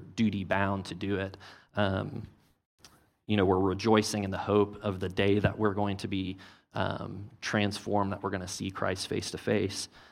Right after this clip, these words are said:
Um, and so that at the same time gives us the patience to endure, uh, tribulation. So, um, you know, he's not promising here that, you know, you become a cr-,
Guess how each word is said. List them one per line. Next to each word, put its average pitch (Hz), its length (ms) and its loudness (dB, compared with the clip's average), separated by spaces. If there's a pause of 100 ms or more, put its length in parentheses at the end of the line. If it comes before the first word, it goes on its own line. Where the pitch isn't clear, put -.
(160)
Um, 104 480 -4
and 110 160 2
so 107 540 8
that 117 300 8
at 120 100 2
the - 80 -6
same 110 300 2
time 101 500 2 (420)
gives 113 300 8
us 107 480 6 (160)
the 104 140 -2
patience 113 580 0
to 104 540 2 (100)
endure, 101 560 4 (220)
uh, 101 320 4
tribulation. 101 800 0
So, 104 400 6 (420)
um, 98 400 0
you 113 80 0
know, 98 100 6
he's 104 280 0
not 110 180 6
promising 110 480 2
here 104 300 4
that, 95 320 4
you 104 100 -2
know, 95 60 -2
you 95 180 -2
become 101 320 0
a 98 60 2
cr-, - 440 -12